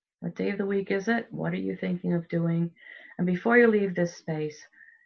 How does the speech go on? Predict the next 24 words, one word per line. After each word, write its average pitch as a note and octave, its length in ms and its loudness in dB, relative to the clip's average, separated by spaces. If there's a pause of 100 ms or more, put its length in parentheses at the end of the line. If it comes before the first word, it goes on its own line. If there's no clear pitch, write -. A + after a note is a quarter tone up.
(140)
ask F3+ 380 2
your F3+ 120 0
higher D#3+ 300 0
self D3 380 -6 (720)
once D#3 260 -6
more, C#3 380 -4 (1500)
"Any E3+ 220 4
suggestions?" F3+ 760 -4 (1800)
"I E3+ 120 0
will D#3+ 180 -6
do G#3 180 -2
your A#3 180 2
will D#3 300 -2
today." - 500 -12 (1400)
And G3 120 -2
as F3+ 160 0
you F3+ 60 -2
step G#3+ 360 -4 (100)
forth F3+ 320 -2 (440)
into A3+ 280 2
your F#3+ 180 -4
day, D#3+ 480 -2 (1000)
just - 240 -6
notice G#3+ 460 2